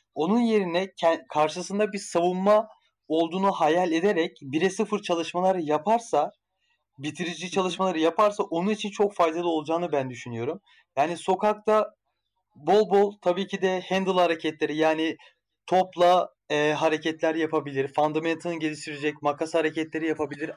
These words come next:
Speaker 1: Ama ben daha çok bitiricilik üzerine sokağa çıktığınız zaman özellikle, eee, bire sıfır ça-, hani karşısında bir savunma varken hareket ederek maç içinde bitiricilik çalışmanızı iz-, tavsiye ederim. Çünkü baktığınız zaman büyük basketbolcular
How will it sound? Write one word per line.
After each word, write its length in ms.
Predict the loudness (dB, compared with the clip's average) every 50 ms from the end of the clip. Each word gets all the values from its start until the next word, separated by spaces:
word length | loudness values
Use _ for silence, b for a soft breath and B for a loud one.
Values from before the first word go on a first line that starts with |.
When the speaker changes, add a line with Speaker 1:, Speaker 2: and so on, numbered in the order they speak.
| -2
Speaker 1:
Ama 240 | 0 2 2 2 4
ben 220 | 2 2 2 2
daha 180 | 4 4 4 4
çok 160 | 2 -2 -4 -4 -8
bitiricilik 540 | -10 -8 -6 -8 -6 -6 -6 -6 -6 -8 -8
üzerine 320 | -4 -2 -2 -2 -2 -6
sokağa 340 | -6 -6 -4 2 2 2 2
çıktığınız 480 | 0 -6 -10 -8 _ -8 -8 -8 0
zaman 260 | 0 0 0 2 -2 -4
özellikle, 640 | -4 -2 -2 -2 -2 -2 -4 -8 -4 -2 -2 -2 -2 b b b b b b b b _ _ _ _
eee, 600 | -2 0 0 0 0 0 0 0 0 2 0 0 -2 -2
bire 180 | -2 -2 -2
sıfır 320 | -2 -2 -4 -4 -4 -6 -8
ça-, 300 | -8 _ -2 -2 -2 -2 -2
hani 200 | -4 -4 -4 -2
karşısında 500 | 0 2 2 2 0 -4 -6 -6 -4 -6
bir 80 | -8
savunma 540 | -6 -2 0 0 0 0 2 0 0 2 2
varken 520 | 2 2 2 0 -2 -2 -2 -2 -2 -2 -8 _ b b b b b _ _ _ _ _
hareket 420 | _ -2 0 0 0 0 0 -2 -2
ederek 440 | 0 -2 0 0 0 -2 -4 _ -2
maç 200 | -2 -2 -2 -6
içinde 480 | -12 -10 -10 -8 -4 -2 -4 -2 -4
bitiricilik 680 | -6 -6 -6 -6 -6 -6 -8 -6 -6 -6 -8 -8 _ _ _ _
çalışmanızı 520 | -10 -6 -6 -6 -6 -6 -10 -10 -8 -8 -10
iz-, 180 | -10 -12 -14 _ _ b b b b b b b b _ _ _ _ _
tavsiye 440 | _ 0 0 0 0 -2 -6 -6 -4
ederim. 260 | -4 -4 -4 -6 -6 -8
Çünkü 340 | -6 -8 -4 -4 -4 0 0
baktığınız 340 | 0 0 0 -4 -8 -4
zaman 320 | -2 0 0 0 -2 -2 -4
büyük 240 | -8 -8 -6 0 0
basketbolcular 720 | 0 0 0 -4 -6 -4 -4 -8 -6 -6 -2 -2 -2 -2